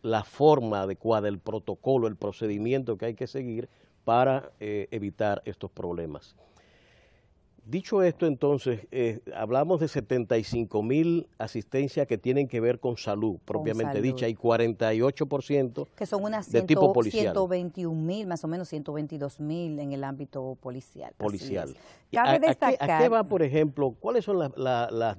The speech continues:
Speaker 1: dos principales, eh, afecciones de salud que, que motivan el nueve uno uno? La
Speaker 2: Bueno, hay
Speaker 1: movilización.
Speaker 2: varias, hay muchísimas. Eh, tenemos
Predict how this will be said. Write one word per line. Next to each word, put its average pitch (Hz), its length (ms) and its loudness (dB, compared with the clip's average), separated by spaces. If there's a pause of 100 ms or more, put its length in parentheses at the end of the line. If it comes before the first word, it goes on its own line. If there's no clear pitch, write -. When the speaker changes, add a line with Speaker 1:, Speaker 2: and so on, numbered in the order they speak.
Speaker 1:
dos 151 200 4
principales, 113 1000 -2 (300)
eh, 98 540 -2
afecciones 113 520 0
de 104 100 -2
salud 104 380 -4
que, 92 220 -6
que 98 100 -10
motivan 101 460 -4
el 95 140 -6
nueve 95 200 -6
uno 82 260 -10
uno? 78 180 -12
La - 80 -20 (260)
Speaker 2:
Bueno, 180 220 -4
hay 196 60 -4
Speaker 1:
movilización. 185 640 -6
Speaker 2:
varias, 151 760 -8
hay 143 120 -10
muchísimas. 143 960 -12
Eh, 139 260 -10
tenemos 147 380 -6